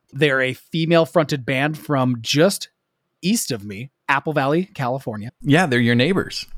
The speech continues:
Speaker 2: pretty
Speaker 1: Yeah,
Speaker 2: much.
Speaker 1: they're just right down the road.
Speaker 2: That's awesome.
Speaker 1: Um, let's see. Here it says we have beautifully haunting harmonies over dark melodic death metal riffs.
Speaker 2: Yeah, I'm excited about this. I love, um, the,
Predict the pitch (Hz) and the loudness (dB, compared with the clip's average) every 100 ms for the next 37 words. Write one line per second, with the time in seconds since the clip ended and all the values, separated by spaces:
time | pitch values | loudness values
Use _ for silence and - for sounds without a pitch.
0 | - - - - 165 202 160 160 294 185 | -10 -12 -2 4 6 6 4 0 -2 -2
1 | 190 - 214 208 240 147 123 127 113 110 | 0 4 4 4 4 2 0 0 2 2
2 | 156 135 123 - - - - - - - | 2 0 -2 -8 -18 -20 -20 -20 -20 -20
3 | _ _ 147 147 147 139 - _ 139 147 | _ _ -6 -4 0 -2 -4 _ -4 -2
4 | 127 - 123 110 - - 120 113 107 - | -2 -2 -2 -2 -8 -10 -8 -6 -8 -10
5 | 139 135 151 143 143 127 131 123 131 113 | -6 2 4 4 0 0 0 0 -4 -6
6 | - 135 120 107 107 107 131 123 120 - | -2 -2 -2 -4 -6 -6 -4 -4 -2 2
7 | 139 147 139 139 139 127 120 120 117 117 | 2 0 -2 0 2 2 0 -4 -6 -6
8 | - 120 117 101 98 90 78 - - - | -8 -12 -8 -8 -8 -10 -10 -10 -12 -14
9 | - - _ _ _ - 101 85 117 117 | -20 -20 _ _ _ 0 0 0 -2 -2
10 | - 104 98 95 - 98 - 208 127 110 | 0 0 2 0 0 -2 0 0 0 0
11 | 104 - 104 98 85 78 - - - - | -2 -4 -2 -2 -2 -8 -16 -20 -20 -20
12 | - 113 117 104 95 | -10 -2 0 0 -2